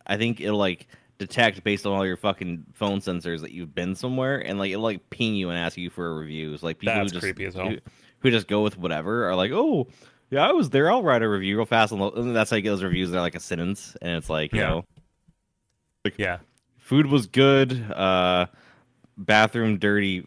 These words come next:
Speaker 1: four stars." You know, you'll get some shit like that. Like,
Speaker 2: <laughs> Yeah.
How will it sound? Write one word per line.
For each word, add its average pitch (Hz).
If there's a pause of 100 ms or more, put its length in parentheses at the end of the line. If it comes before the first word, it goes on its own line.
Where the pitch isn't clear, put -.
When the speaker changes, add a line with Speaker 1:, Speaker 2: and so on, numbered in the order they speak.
Speaker 1:
four 104
stars." 95
You 165
know, 147
you'll 143
get 147
some 139
shit 143
like 110
that. 98
Like, 92
Speaker 2:
<laughs> - (1900)
Yeah. 92